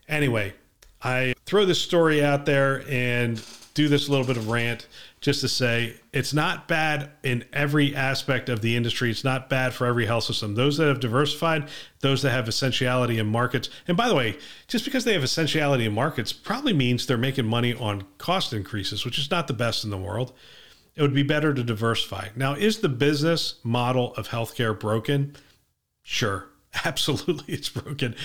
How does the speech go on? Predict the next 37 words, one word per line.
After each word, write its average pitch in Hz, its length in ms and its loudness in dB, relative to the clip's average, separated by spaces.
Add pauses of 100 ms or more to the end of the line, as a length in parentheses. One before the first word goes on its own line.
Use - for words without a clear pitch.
(140)
There's 147 240 2
so 175 160 2
many 165 160 4
ways 147 280 4
that 131 80 4
it's 113 120 0
broken. 110 340 -2
You 117 120 0
can 127 100 -6
go 123 80 4
back 123 260 0
and 120 80 -2
listen 120 240 0
to 117 60 0
my 110 260 0 (440)
conversation 131 760 2
with, 117 460 0
oh 117 220 0
my 101 100 -2
gosh, 104 420 -2
uh, 110 360 -2 (1080)
anybody. 135 460 0
I 110 60 -2
mean, 120 200 2
but 113 340 -4 (120)
let's 139 140 -2
see, 127 100 2
Mark 139 300 2
Cuban 151 440 2
was 135 160 2
a 131 40 0
good 127 200 0
one. 123 380 2
Uh, 110 300 -2
Bricker, 143 680 0 (540)
not 95 200 -14
Bricker. 104 380 -14